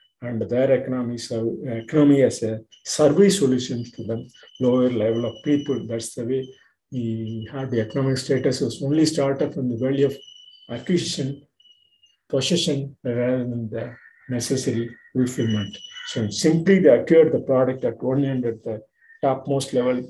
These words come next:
and the distribution, uh, should be done at the bo-, bottommost level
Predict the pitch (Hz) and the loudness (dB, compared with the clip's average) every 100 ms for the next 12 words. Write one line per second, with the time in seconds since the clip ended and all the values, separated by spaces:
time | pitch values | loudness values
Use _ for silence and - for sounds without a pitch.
0 | - _ 139 131 117 110 147 143 180 170 | -16 _ -12 -10 -8 -2 -2 0 2 2
1 | 170 151 147 - - - - - 120 127 | 2 -2 -6 -8 -20 -20 -20 -10 -6 -6
2 | 226 208 147 - 202 175 - - - - | -8 -8 -6 -4 -4 -4 -8 -16 -20 -20
3 | - 156 139 147 147 160 151 123 127 107 | -6 0 2 4 2 2 -6 -10 -10 -8
4 | 127 131 123 131 123 - - - 120 113 | -4 -2 -2 -4 -8 -16 -20 -10 -8 -4
5 | 131 143 143 123 117 123 | 0 0 0 -4 -4 -6